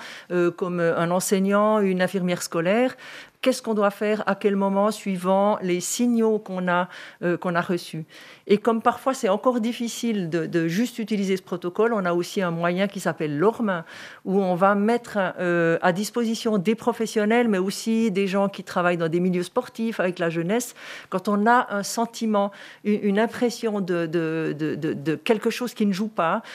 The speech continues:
on va pouvoir faire appel à l'orme pour pouvoir, euh, avoir un, un,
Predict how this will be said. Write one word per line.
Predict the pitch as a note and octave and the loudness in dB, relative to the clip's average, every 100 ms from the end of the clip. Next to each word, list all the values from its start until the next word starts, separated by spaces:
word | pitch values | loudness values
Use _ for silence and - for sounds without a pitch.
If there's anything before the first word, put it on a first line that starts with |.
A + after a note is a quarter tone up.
| - - | -12 -2
on | |
va | F3+ F#3+ | 2 2
pouvoir | G3 G3 | 0 -4
faire | - G3 | -4 -2
appel | F#3 F#3+ G3 | -2 0 0
à | E3+ | 2
l'orme | E3+ G3+ G#3 F#3 E3 | 2 2 2 0 -2
pour | G3+ - | -8 -6
pouvoir, | G3+ F3 F3 F#3 F#3+ - | -6 -4 2 4 4 0
euh, | F3 D#3+ - | -2 0 2
avoir | F3+ F3+ E3 | 2 0 -2
un, | D3+ D3+ D3+ | -2 2 2
un, | D3 | 2